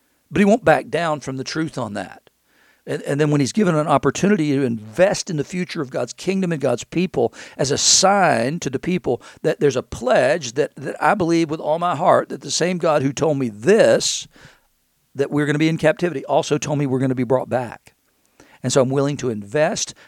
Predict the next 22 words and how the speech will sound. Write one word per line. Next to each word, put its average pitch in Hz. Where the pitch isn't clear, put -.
my 127
money 143
in 135
the 117
future 135
I 113
believe 113
God 107
promised. 120
And 127
we 131
see 135
that 127
same 156
thing 139
in 131
this 113
rich 120
man 113
and 110
Lazarus 147
story, -